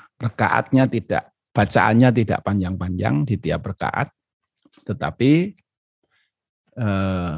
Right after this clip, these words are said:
rakaatnya ditambah. Jadi di situ ada keterkaitan antara jumlah rakaat dengan panjang pendeknya bacaan, ya.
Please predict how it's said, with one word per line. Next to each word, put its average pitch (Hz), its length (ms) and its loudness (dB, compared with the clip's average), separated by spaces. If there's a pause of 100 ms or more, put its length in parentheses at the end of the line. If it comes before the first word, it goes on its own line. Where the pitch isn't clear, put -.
(140)
rakaatnya 123 640 0
ditambah. 90 480 -6 (800)
Jadi 82 240 -6
di 82 80 -6
situ - 240 0
ada 82 240 0
keterkaitan 92 800 -2
antara 92 560 -4 (720)
jumlah 101 480 6
rakaat - 480 -4
dengan 113 460 -4 (400)
panjang 98 500 0
pendeknya 92 480 -4
bacaan, - 480 -8 (400)
ya. 90 240 -10